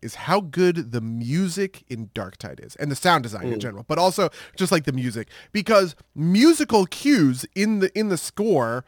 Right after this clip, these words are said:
Speaker 1: will tell you what's going on. Is a
Speaker 2: Right.
Speaker 1: horde approaching? What kind of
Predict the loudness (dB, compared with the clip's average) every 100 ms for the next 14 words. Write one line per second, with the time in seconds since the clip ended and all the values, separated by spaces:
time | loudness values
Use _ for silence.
0 | _ 0 0 0 -2 0 2 0 0 0
1 | 0 -2 -2 -2 -4 -10 -16 _ _ -4
2 | 2 4 4 2 4 2 0 -4 -6 -8
3 | -14 -2 0 0 -2 0 2 2 2